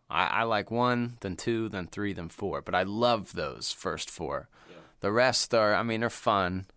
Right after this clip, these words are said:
Speaker 1: but they're not my favorites. But the first four, dude,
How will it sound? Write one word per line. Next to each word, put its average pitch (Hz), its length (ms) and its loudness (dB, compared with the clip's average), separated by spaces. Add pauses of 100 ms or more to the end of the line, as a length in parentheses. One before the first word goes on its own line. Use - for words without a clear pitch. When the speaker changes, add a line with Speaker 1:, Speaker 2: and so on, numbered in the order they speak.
(120)
Speaker 1:
but 98 180 -4
they're 95 140 0
not 95 180 0
my 87 140 -4
favorites. - 640 -6 (1200)
But - 140 -8
the - 80 -12
first - 420 -6
four, 98 240 -4
dude, 76 320 -8